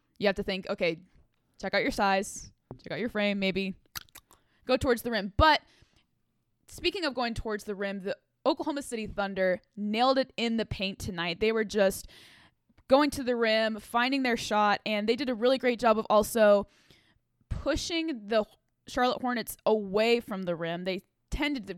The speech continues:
guard the perimeter very well, and we talked about the pace a little bit, and I want to get into that now because I really feel like when I was watching this game and I saw how quickly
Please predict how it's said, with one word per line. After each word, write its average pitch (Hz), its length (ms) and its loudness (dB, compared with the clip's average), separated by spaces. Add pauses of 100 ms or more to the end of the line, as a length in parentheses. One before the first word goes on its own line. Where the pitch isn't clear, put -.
(100)
guard 214 200 0
the 202 80 -10
perimeter 202 340 -8
very 220 400 0
well, 170 460 0 (280)
and - 80 -10
we 226 80 -4
talked 294 300 -2
about 277 160 -6
the - 60 -20
pace 240 260 -6
a 214 60 -4
little 208 300 -2
bit, 196 120 2
and 180 100 0
I 196 40 -2
want 226 220 0
to 254 80 -4 (200)
get 220 140 -4
into - 200 -10
that 190 200 -4
now 202 340 0
because 202 340 -6
I 214 80 0
really 320 220 0
feel 294 220 -2
like 254 260 -2 (720)
when 277 220 -4
I 320 40 0
was 302 140 -2
watching 269 300 -4
this 247 140 -8
game 202 360 -4
and 214 80 -8
I 202 80 -4
saw 240 480 -2
how 226 220 -4
quickly 214 800 -8